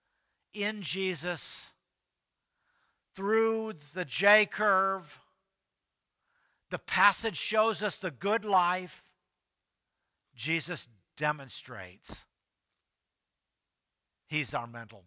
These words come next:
map. And if you want the outcomes, and if you take the path, then think about this diagram from Philippians chapter two, the descent of love from heaven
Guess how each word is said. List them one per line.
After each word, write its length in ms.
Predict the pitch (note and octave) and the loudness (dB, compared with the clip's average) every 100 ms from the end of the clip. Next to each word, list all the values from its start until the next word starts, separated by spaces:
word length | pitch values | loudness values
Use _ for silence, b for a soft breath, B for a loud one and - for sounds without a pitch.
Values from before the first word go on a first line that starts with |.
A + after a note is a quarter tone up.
| G#2 | -10
map. 380 | G2 D#2 - - _ _ _ _ _ _ _ _ _ _ _ _ _ _ b b b b b D3+ | -10 -10 -14 -20 _ _ _ _ _ _ _ _ _ _ _ _ _ _ b b b b b -12
And 80 | |
if 80 | C3+ | -8
you 100 | C#3+ | -8
want 280 | C#3 F3 G#3+ | -2 -2 0
the 100 | C4+ | 2
outcomes, 640 | A3 F3+ - C3 C3 E3+ | 2 2 -2 -4 -4 -8
and 80 | F3 | -10
if 140 | D3 D3 | -8 -10
you 60 | |
take 360 | - D#3+ F#3+ - | -8 -4 -6 -6
the 100 | C4 | -12
path, 720 | - F#3+ B2+ G#2+ D3 - - _ _ _ _ _ _ _ _ _ _ _ _ _ _ | 0 2 2 0 -4 -8 -18 _ _ _ _ _ _ _ _ _ _ _ _ _ _
then 160 | D#3+ C#3 | -8 -4
think 240 | F#3+ G#3 | -6 -6
about 360 | G#3 G#3 G3+ - | 2 4 4 2
this 220 | G#3+ - | -4 -2
diagram 760 | A#3+ G#3+ A3+ G3 D#3+ D3 D3+ | 8 10 10 6 0 0 0
from 260 | D3+ D#3+ C#3 | -4 -6 -6
Philippians 640 | D#3 D#3 D#3 F3 F3 E3 | -10 -2 -2 -2 -8 -8
chapter 440 | - E3+ D#3 - F#3 | 0 2 2 0 -14
two, 360 | - C4+ G3+ G2 - | -12 -8 -8 -10 -12
the 100 | - | -12
descent 600 | B2 C3+ - - E3+ A3+ - | -8 -8 -4 0 0 0 -4
of 180 | G3+ F#3 | -6 -4
love 560 | G#3 F3 F3 B2 C3 - b b b _ | 4 6 8 4 -2 -10 b b b _
from 280 | E3+ C#3+ | -2 -2
heaven 440 | A#2+ D#3+ G#3 A3 | 2 8 8 8